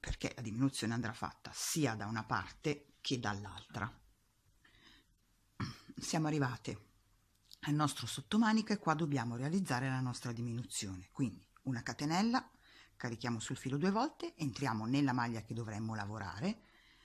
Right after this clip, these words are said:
lavoriamo due volte e teniamo sul filo, non facciamo la catenella, ricarichiamo su due volte, saltiamo la giunzione e andiamo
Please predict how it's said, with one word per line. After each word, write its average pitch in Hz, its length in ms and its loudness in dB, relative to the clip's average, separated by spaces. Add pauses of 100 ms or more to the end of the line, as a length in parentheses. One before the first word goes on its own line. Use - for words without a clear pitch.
(440)
lavoriamo 131 720 4
due 151 220 2
volte 247 260 4
e 285 40 0
teniamo 170 360 4
sul 151 240 -4
filo, 107 480 -6
non 226 320 8
facciamo 107 600 -2
la 101 120 -4
catenella, 110 680 0
ricarichiamo 127 920 0
su 113 200 -6
due 117 180 -4
volte, 107 480 -6
saltiamo 180 880 2
la 120 140 0
giunzione 247 500 4
e - 20 8
andiamo 139 420 2